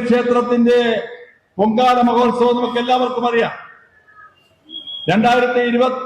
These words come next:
ഇരുപതിലെ കോവിഡ് വന്നതിന് ശേഷം രണ്ടായിരത്തി ഇരുപത്തിയൊന്നിലും ഇരുപത്തിരണ്ടിലും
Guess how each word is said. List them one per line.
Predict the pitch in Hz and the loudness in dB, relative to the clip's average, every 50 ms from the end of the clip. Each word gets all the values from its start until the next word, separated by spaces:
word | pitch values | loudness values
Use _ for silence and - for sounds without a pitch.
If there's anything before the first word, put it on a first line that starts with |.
| - - | -8 -4
ഇരുപതിലെ | 190 214 226 247 254 254 247 254 247 247 247 | -2 0 0 0 0 0 0 0 0 0 0
കോവിഡ് | 226 226 240 247 247 247 247 240 | 0 0 2 2 0 0 0 0
വന്നതിന് | 240 240 240 233 214 - 233 | 0 0 0 -2 -2 0 -2
ശേഷം | 233 214 220 233 214 180 - - - - - - _ _ _ _ _ _ _ _ _ - 170 | -2 -2 -2 -2 -4 -4 -4 -8 -12 -16 -20 -20 _ _ _ _ _ _ _ _ _ -2 0
രണ്ടായിരത്തി | 202 233 240 240 240 247 240 240 240 233 233 233 | 2 2 4 4 2 2 2 0 -2 -2 0 0
ഇരുപത്തിയൊന്നിലും | 233 233 247 247 - 240 240 247 240 240 233 240 233 233 226 | 0 0 0 0 0 0 2 2 2 2 2 2 2 2 2
ഇരുപത്തിരണ്ടിലും | 226 233 254 254 254 240 233 240 233 240 240 233 214 | 2 2 0 0 -2 -2 -4 -4 -2 -2 0 2 2